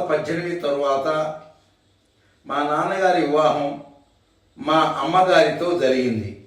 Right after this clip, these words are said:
ఆమె పేరు లక్ష్మీదేవి కేళ్వేకర్. ఆమెది ముంబైలోని కేళ్వే మహిమ్. ఇదే సమయంలో నా తల్లిదండ్రులకు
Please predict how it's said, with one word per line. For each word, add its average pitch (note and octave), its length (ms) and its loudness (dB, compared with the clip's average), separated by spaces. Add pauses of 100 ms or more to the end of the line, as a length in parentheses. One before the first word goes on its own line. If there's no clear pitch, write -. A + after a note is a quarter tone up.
(1040)
ఆమె C#3 320 -2
పేరు E3+ 240 2
లక్ష్మీదేవి D#3+ 1120 0
కేళ్వేకర్. E3 960 4 (1700)
ఆమెది E3+ 360 0
ముంబైలోని E3 1000 2
కేళ్వే F3+ 500 2
మహిమ్. - 400 -2 (1500)
ఇదే F#3+ 360 2
సమయంలో F3 800 0 (280)
నా D3 220 0
తల్లిదండ్రులకు D3+ 1000 0